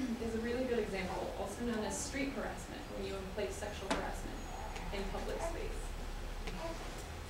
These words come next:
The U N Women, the U N Women's Safe Cities Global Initiative, um, has called sexual harassment and street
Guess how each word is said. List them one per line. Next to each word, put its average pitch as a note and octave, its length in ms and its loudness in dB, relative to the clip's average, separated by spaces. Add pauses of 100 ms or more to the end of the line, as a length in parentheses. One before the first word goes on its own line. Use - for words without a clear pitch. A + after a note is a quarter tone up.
(400)
The C#4 60 4 (100)
U D#4 100 8
N E4 140 10
Women, D4+ 360 8 (220)
the C4 80 4
U D4 240 8
N C#4 200 10
Women's B3+ 360 6
Safe G#3+ 260 6
Cities A#3+ 280 2
Global G#3 340 4
Initiative, G3 540 2 (340)
um, G#3 280 6 (680)
has - 220 8 (140)
called B3+ 260 6
sexual A#3+ 380 2
harassment - 800 12
and - 100 6
street - 280 4